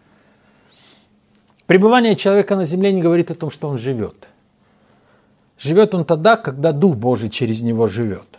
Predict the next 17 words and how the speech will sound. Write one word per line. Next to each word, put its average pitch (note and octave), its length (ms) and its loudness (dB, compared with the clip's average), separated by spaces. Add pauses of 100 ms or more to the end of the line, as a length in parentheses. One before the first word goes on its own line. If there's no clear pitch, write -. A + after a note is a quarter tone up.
(340)
А B2+ 140 -2
если D3+ 220 -2
Дух E3 240 4
Божий C#3 360 4
через C#3+ 280 -2
человека D#3+ 380 -2
не C#3 120 -2
живёт, E3+ 520 -2 (680)
даже A2+ 200 0
через D3+ 300 2
рождённого E3+ 540 4
свыше, G#3 480 0
он A2 140 -4
не B2+ 80 0
обязательно D3 500 2
будет D#3 260 2
жить, D#3+ 460 0